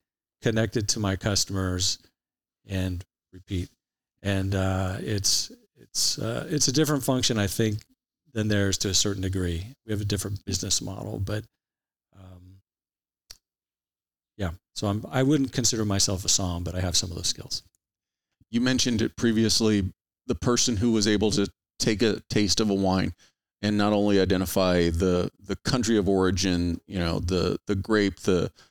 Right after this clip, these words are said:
Speaker 2: the terroir, I think is what it's referred to.
Speaker 1: Yeah.
Speaker 2: And I know I've seen that done in movies and in documentaries.
Speaker 1: Sure.
Speaker 2: Have you gained enough to where y-, maybe not a hundred percent of the time, but a good majority of the time be able to get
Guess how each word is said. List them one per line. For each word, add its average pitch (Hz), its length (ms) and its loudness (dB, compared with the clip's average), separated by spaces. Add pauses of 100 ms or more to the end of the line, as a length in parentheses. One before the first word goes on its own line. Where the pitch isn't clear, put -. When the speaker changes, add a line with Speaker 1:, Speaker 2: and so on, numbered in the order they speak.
(320)
Speaker 2:
the 92 260 2
terroir, 101 560 4
I 101 60 4
think 101 220 -2
is 92 120 -2
what 98 120 2
it's 95 180 0
referred 98 340 0
to. 98 260 2
Speaker 1:
Yeah. 98 200 -2 (320)
Speaker 2:
And 120 120 0
I 123 60 2
know 156 140 4
I've 175 120 2
seen 135 380 4
that 110 240 0
done 104 240 2
in 98 140 2
movies 101 360 2
and 95 80 0
in 90 100 0
documentaries. 92 800 0
Speaker 1:
Sure. 98 240 -4
Speaker 2:
Have 110 320 0
you 123 500 0 (120)
gained 123 380 2 (360)
enough 120 520 0
to - 120 0
where 113 160 4
y-, 107 100 0 (240)
maybe 127 200 4
not 117 200 2 (300)
a 113 60 0
hundred 120 160 2
percent 127 220 2
of 127 60 2
the 113 60 0
time, 127 220 2
but - 200 -2
a 117 60 2
good 113 240 4
majority 117 380 2
of 117 60 0
the 113 60 0
time 123 220 2
be 117 80 4
able 113 140 2
to 98 240 2
get 104 380 0